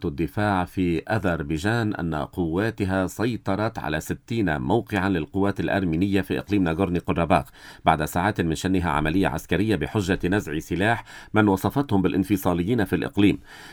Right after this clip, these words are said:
مضيفة في بيان أن قواتها دمرت عدداً من نقاط إطلاق النار الأرمينية،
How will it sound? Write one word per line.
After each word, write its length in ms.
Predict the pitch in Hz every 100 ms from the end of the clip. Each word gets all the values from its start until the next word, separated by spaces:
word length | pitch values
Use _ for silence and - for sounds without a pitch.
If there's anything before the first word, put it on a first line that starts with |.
| -
مضيفة 540 | 110 123 143 120 117
في 180 | 107 120
بيان 380 | 98 87 60 60
أن 120 | 80
قواتها 480 | 78 87 98 101 92
دمرت 440 | 85 101 78 71
عدداً 320 | 78 92 87 104
من 180 | 90
نقاط 320 | 73 - 95 90
إطلاق 400 | 67 101 92 85
النار 240 | 90 87
الأرمينية، 720 | 73 82 85 76 95 90 60